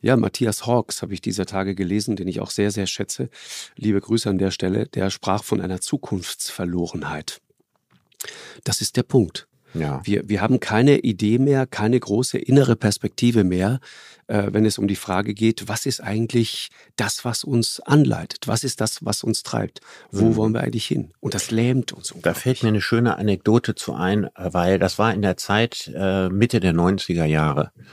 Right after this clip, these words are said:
Speaker 2: Da hatte ich mal die Gelegenheit, mit Friedbert Flüger zu reden. Ja,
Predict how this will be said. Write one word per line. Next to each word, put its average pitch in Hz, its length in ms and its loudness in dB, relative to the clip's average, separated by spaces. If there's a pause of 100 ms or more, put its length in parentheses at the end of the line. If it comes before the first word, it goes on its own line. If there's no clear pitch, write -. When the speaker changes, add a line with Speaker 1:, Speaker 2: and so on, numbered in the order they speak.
(440)
Speaker 2:
Da 82 120 0
hatte 104 200 2
ich 90 180 -2
mal 92 100 4
die 87 80 2
Gelegenheit, 87 480 2
mit - 260 2
Friedbert - 520 2
Flüger 107 580 2 (180)
zu - 140 -8
reden. - 380 -6 (260)
Ja, 92 280 0